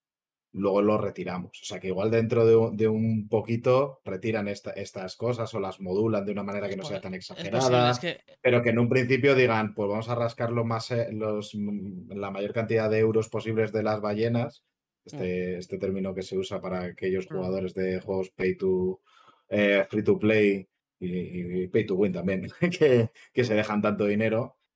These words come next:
Speaker 1: eh, para conseguir como rentabilizarlo lo antes posible o al menos que no sea un desastre. O sea, que me
Speaker 2: Mm.
Speaker 1: parece que es un... o sea, yo me pongo en el modo cínico de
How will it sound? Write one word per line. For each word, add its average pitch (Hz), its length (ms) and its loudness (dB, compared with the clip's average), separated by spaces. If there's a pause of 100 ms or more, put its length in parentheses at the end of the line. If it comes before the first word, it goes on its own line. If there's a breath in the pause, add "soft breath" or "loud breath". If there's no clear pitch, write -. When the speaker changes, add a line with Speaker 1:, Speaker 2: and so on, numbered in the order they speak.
(140)
Speaker 1:
eh, 87 520 -12 (200)
para 92 300 -6
conseguir 98 540 0
como 113 240 4
rentabilizarlo 104 760 0
lo 107 140 4
antes 101 260 -2
posible 107 460 0
o 110 120 6
al 90 120 -6
menos 92 200 -8
que 104 80 -8
no 98 60 -6
sea 101 160 -12
un 92 60 -8
desastre. 92 420 -8
O - 20 -14
sea, 90 140 -12
que 90 100 -12
me 98 320 -8
Speaker 2:
Mm. - 20 -14
Speaker 1:
parece 214 220 -6
que - 80 -2
es - 140 -10
un... 98 360 -6
o 107 60 -2
sea, 120 240 0 (180 loud breath)
yo 131 220 4
me 147 160 4
pongo 147 240 6
en 143 60 4
el 120 120 6
modo 117 340 6
cínico 120 420 4
de 117 380 2